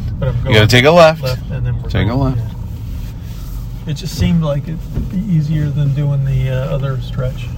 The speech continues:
Speaker 2: So Jerry and I just came up with one brilliant thing about, uh, Blue Beetle. The Ger-, George Lopez tech wizard uncle should have known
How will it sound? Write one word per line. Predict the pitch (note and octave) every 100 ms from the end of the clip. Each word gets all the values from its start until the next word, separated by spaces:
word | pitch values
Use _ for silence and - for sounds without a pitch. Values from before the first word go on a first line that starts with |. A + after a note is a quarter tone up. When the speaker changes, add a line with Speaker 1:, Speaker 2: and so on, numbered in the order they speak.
| - -
Speaker 2:
So | B2+
Jerry | A2+ C3 B2+ B2
and |
I | A#2+ A#2
just | A2 -
came | B2 A2+
up | G#2+
with | C#3 -
one | A#2 A2
brilliant | G2 A#2 A2 G2
thing | A2+ G#2+
about, | F#2 F#2+ F#2+ - - -
uh, | F2 E2 D#2+ D#2 - - - - -
Blue | - A2 G2
Beetle. | F#2 F2+ F#2 - - - - - - -
The | - F#2
Ger-, | D#2+ - A2+ A2+ G#2 D#2
George | G#2+ A#2 A2+
Lopez | G#2+ A2+ G#2 G#2 F#2+ -
tech | A2 G#2
wizard | G#2+ G#2+ G2 E2+
uncle | G2+ A2 G#2 E2 D#2 - - - - - - - -
should | - B2+
have | A#2 F2+
known | G#2 G#2+ G#2+ F2+ E2+